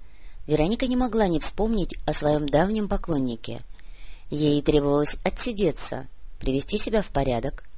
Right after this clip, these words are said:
подумать, что делать дальше. И кандидатура Вовчика оказалась как нельзя кстати. Тем более, что Сокольников завязал с наркотиками. Разве пара дорожек кокса в день — это зависимость? И создал, благодаря поддержке любящего папы,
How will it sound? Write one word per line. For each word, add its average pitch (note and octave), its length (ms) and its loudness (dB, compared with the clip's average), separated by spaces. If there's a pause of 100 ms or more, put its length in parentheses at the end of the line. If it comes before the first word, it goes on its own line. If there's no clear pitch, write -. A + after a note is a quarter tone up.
(200)
подумать, G3+ 360 4
что F#3+ 200 0
делать F#3 260 4
дальше. - 460 -2 (640)
И D3+ 220 0
кандидатура D3+ 640 2
Вовчика C#3+ 720 -2
оказалась A#3 480 2
как - 220 0
нельзя C#3+ 240 2
кстати. - 520 -2 (920)
Тем D#3 220 0
более, C#3+ 260 2
что C#3+ 160 -2
Сокольников F3 720 0 (260)
завязал A3+ 440 4
с - 80 -4
наркотиками. C3+ 720 -4 (500)
Разве E3+ 360 -2
пара E3+ 280 6
дорожек D#3 320 6
кокса D#3 340 0
в D3+ 60 -6
день — C#3 340 0
это D3 180 0
зависимость? - 680 -2 (840)
И E3+ 180 2
создал, A3+ 560 6
благодаря D#3+ 380 4
поддержке D3+ 500 2
любящего C#3 420 2
папы, B2+ 420 2